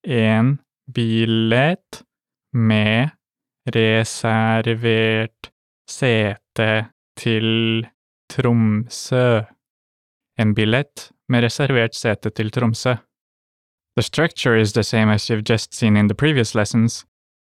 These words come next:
We just add reservert sete, reserved seat. Notice how "med reservert sete" is put in the middle of the sentence. This literally means "with a reserved seat"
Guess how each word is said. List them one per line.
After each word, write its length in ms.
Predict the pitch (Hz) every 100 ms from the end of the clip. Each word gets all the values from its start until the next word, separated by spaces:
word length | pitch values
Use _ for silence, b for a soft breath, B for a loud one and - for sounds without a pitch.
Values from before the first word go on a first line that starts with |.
| -
We 80 | 123
just 300 | 123 143 -
add 280 | 113 110 - _ _ _ -
reservert 560 | 117 110 120 110 107 -
sete, 600 | - 135 101 - 156 156 _ _ _ _ _ _ _ -
reserved 420 | 117 120 135 117
seat. 460 | - 107 92 - - _ _ _ _ _ _ -
Notice 360 | 123 160 147
how 380 | 127 117 117 113 -
"med 200 | 120 110
reservert 500 | 104 113 107 107 -
sete" 580 | - 123 - 156 175 196
is 240 | 127 -
put 260 | - 123 -
in 140 | 123
the 60 | 110
middle 300 | 117 151 131
of 140 | 110
the 80 | 110
sentence. 600 | - 104 107 107 107 - _ _ _ _ _ -
This 220 | 143 -
literally 440 | 127 120 - 117 110
means 420 | 107 107 104 - _ -
"with 160 | 123 117
a 80 |
reserved 440 | 107 - - 113 107
seat" 320 | - 131 107